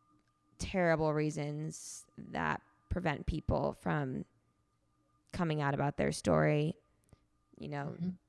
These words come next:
Speaker 1: not being believed, even if it was a stranger, like, but I think the harder ones, not to minimize, you know, anyone's experience, but the harder kind of internal moral battles are when it is a friend, when it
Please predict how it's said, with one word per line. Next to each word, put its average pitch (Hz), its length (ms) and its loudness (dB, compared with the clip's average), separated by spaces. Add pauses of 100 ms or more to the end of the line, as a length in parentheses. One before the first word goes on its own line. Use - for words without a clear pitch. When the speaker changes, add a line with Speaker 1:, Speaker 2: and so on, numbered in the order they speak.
(120)
Speaker 1:
not 147 220 -4
being 147 200 -2
believed, 196 680 0
even 165 240 -2
if 151 100 -4
it 139 80 -2
was 131 200 -4
a 156 60 -6
stranger, 156 680 4
like, - 300 0 (2250)
but 165 180 6
I 160 100 6
think 185 540 0
the 160 140 6
harder 170 500 6
ones, 147 640 -2
not 156 180 -4
to 160 80 -6
minimize, 151 460 -2
you 165 60 -4
know, 143 100 0
anyone's 147 320 -2
experience, 147 560 0
but - 160 0
the 156 80 2
harder 160 680 6 (680)
kind 151 240 -2
of 131 140 0
internal 170 720 2
moral 156 380 2
battles 156 720 4 (100)
are 160 140 4
when 151 180 0
it 151 220 -4
is 160 320 2
a 156 60 -2
friend, 135 560 -2
when 156 160 -2
it 147 120 -8